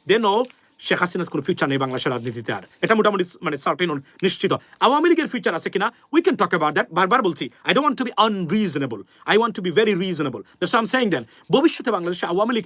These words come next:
সরকার থাকবে কিনা, থাকলে কীভাবে কী করবে আমরা জানি না। তবে নিশ্চিত করে বলতে পারি, শেখ হাসিনার পলিটিক্যাল ক্যারিয়ার বাংলাদেশে আর কখনোই নাই, নাই, আসবেও না কখনো। It's over for her। পরবর্তী গভর্নমেন্ট যারা যাবেন,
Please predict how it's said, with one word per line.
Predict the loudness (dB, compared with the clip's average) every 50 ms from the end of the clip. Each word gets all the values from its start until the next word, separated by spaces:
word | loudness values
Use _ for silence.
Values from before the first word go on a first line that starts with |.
| -8 _ _
সরকার | -4 -2 0 2 2 0
থাকবে | 0 -2 -4 -4 -4
কিনা, | -4 -2 -2 -2 -2 -4 _ _ _
থাকলে | -2 -2 0 0 -2
কীভাবে | 0 2 2 2 2
কী | 0 -2 -2
করবে | -2 -2 -2 -2
আমরা | -2 -2 0 2
জানি | 2 2 0
না। | -2 -4 -10 -16 _ _ _
তবে | 0 0 0 0 -6 _ _ _ _ _ _ _ _ _ _ _ _ _ _ _ _ _ _ _ _ _ _
নিশ্চিত | 0 0 0 2 0 2 4
করে | 4 4 4
বলতে | 2 -2 -2 -4
পারি, | -4 -6 -6 -10 _ _ _ _ _ _ _ _ _ _ _ _ _ _ -12
শেখ | -2 -2 -2 -2
হাসিনার | -2 -4 -4 -2 -4 -4 -6 -10 _ _ _ -20 -20 -20 _ -20 _ _
পলিটিক্যাল | 0 0 2 2 0 -2 0
ক্যারিয়ার | 2 0 0 0 -6 -8 -14 _ _ _ _ _ _ _ _
বাংলাদেশে | -4 -2 -2 -2 -2 -6 -6 -6 -6
আর | -6
কখনোই | -4 -4 -2 -2 0
নাই, | 0 0 0 -2 -4 -6 _ _ _ _ _ _
নাই, | 0 0 0 0 0 -4 _ _ _
আসবেও | -10 -8 -6 -6 -6 -6 -6
না | -8 -10
কখনো। | -12 -12 -12 -12 -12
It's | -12 -12 -8 -2
over | 0 0 0 0 -4
for | -10 -10
her। | -10 -10 -10 -12 _ _ -20 -16 -2
পরবর্তী | 2 4 4 4 2 2 0
গভর্নমেন্ট | 2 2 2 0 0 0
যারা | 0 0 2 2
যাবেন, | 0 0 0 -2